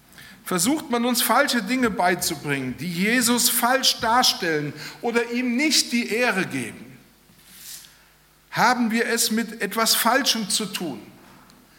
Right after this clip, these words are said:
Haben wir es nicht, wenn das jemand sagt, nicht mit einem guten Hirten zu tun, sondern mit einem Räuber oder Dieb. Das zweite Kriterium, ob es sich um den Hirten handelt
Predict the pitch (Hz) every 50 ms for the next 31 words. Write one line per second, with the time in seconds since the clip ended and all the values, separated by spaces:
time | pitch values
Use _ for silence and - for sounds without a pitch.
0 | - - _ _ - 175 196 220 220 214 220 208 233 233 226 240 - - 226 202
1 | 220 262 254 - - - - 190 196 202 196 208 185 - - 226 220 220 214 208
2 | 185 214 196 196 - 196 220 269 262 - - - 226 226 - - 170 196 220 220
3 | 208 185 202 214 277 320 311 - 190 156 135 151 160 - - 139 131 123 - -
4 | 131 110 - 127 127 - - - - - - - - _ - _ _ _ _ _
5 | _ _ _ _ _ _ _ _ _ _ _ _ _ _ _ _ _ - - 170
6 | 185 190 196 185 196 196 151 160 175 170 156 135 143 170 208 226 233 208 202 196
7 | - 175 175 175 143 127 143 147 127 107 - - - - - - - - - -
8 | - - _ _ _ _ _ _ _ - - _ _ _ _ - - - _ _
9 | _ _ _ _ _ _ - - - - _ _ _ _ _ _ _ _ _ _
10 | _ _ _ _ _ _ - - - - - - - - - - _ _ - _
11 | - _ _ - - - - - - - - 170 165 - - - 190 202 208 247
12 | 233 226 214 170 - 160 151 151 - 156 147 147 139 135 131 123 120 123 - 185
13 | 170 190 190 190 190 190 185 202 180 170 170 151 156 147 143 147 175 226 226 -
14 | 165 147 131 131 131 127 120 104 104 98 95 - - -